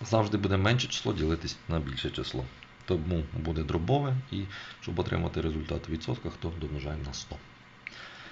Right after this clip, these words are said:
Подивимось задачі, яка масова частка солі.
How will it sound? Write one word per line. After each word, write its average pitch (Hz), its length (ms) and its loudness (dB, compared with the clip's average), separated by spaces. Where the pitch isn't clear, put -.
Подивимось 101 360 2
задачі, 82 400 0
яка 87 400 2
масова 87 840 0
частка - 720 -2
солі. 107 480 2